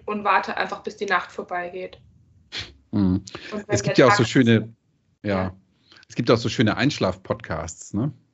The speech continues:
Speaker 1: Mhm. Habe ich auch schon gehört, sind auch gut. <laughs>
Speaker 2: Ja, ja, ja. Es gibt von, es gibt's bei Audible, gibt's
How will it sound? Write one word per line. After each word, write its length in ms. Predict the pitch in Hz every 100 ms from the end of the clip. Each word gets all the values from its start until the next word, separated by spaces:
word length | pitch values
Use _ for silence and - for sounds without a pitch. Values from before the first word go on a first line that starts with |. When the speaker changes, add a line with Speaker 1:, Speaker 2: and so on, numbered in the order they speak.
| _ 175
Speaker 1:
Mhm. 420 | 175 175 190 202 _ _ _ _ _ _ _ -
Habe 100 | 175
ich 140 | 165 -
auch 120 | 160
schon 220 | - 170
gehört, 380 | 170 160 160 -
sind 100 | 165
auch 220 | - -
gut. 260 | - 175 -
<laughs> 60 | 240 - - - - - 117
Speaker 2:
Ja, 300 | 120 120 120
ja, 140 | 110
ja. 180 | 98 98
Es 120 | 107 -
gibt 180 | 123
von, 480 | - 127 120 117 113
es 220 | 113 117
gibt's 200 | - 113
bei 180 | - 104
Audible, 440 | 110 135 117 101 117
gibt's 300 | 113 -